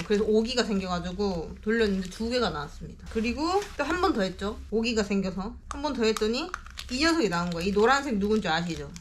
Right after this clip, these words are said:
이 녀석도 이렇게 자고 있는 이 녀석이 나온 거예요. 노란색 이 녀석. 근데 여기서 질 수 없잖아.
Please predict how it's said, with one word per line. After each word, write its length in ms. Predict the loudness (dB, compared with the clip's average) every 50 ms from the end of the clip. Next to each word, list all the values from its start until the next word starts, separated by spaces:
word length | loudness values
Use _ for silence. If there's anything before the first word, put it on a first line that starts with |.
| -10 -6
이 80 | -4 -2
녀석도 300 | -2 -2 -2 -4 -4 -2 -2
이렇게 140 | -2 -2 -2
자고 320 | 0 2 2 4 4 2
있는 140 | 2 2 0
이 100 | -2 0
녀석이 280 | -2 -2 -2 -2 -4
나온 280 | -4 -4 -6 -6 -6 -6
거예요. 160 | -8 -6 -4
노란색 400 | -2 -2 0 0 0 0 -2 -2
이 120 | -2 -2 -2
녀석. 320 | -2 -2 -4 -6 -8 -10 -10 -12 -14 -16 -16 -16 -16 -16 -16 -18 -18 -18 -18 -18 -18 -16 -14 -14 -14 -14 -14 -14 -14 -16 -16 -14 -14 -8
근데 460 | -6 -4 -4 -2 0 2 2 0 0 -2 -8 -16 -18 -18 -18 -18 -8 2 6
여기서 220 | 6 6 6 4
질 180 | 2 0 0 2
수 100 | 2 2
없잖아. 380 | 0 2 0 0 0 0 -2